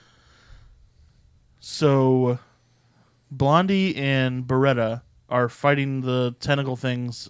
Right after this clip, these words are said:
up top, and the grandpa and Hannah are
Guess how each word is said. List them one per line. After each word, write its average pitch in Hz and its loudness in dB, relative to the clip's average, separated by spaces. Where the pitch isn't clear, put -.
up 131 -6
top, 113 -4
and 120 -6
the 117 -2
grandpa 151 0
and 123 -8
Hannah 135 0
are 131 0